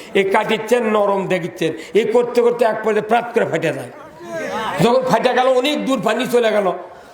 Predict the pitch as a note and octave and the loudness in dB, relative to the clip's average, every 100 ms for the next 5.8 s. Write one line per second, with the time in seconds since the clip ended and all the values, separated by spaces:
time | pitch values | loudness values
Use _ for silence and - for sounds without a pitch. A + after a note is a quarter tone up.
0 | - - A#3 A#3+ G#3 A3+ A3 G#3 G3 F#3+ | -4 0 2 2 0 2 2 2 2 0
1 | A3 A3 - - - - - G3+ B3 A#3 | 0 -4 -12 -20 -20 -20 -4 0 2 2
2 | G#3 D3 G3 F#3 E3+ D#3+ E3+ E3+ E3+ D#3+ | 2 2 2 2 2 2 2 2 2 0
3 | - - - - - - A#3+ A#3+ A#3 A3+ | -6 -12 -14 -16 -12 -2 2 2 2 -2
4 | - - - - G#3+ G#3+ A3 G#3 A3 A#3 | -8 -12 -4 0 2 4 2 2 2 0
5 | A3+ G#3+ A3+ F3 A3 G#3 G#3+ A3+ | 0 2 0 0 0 2 0 0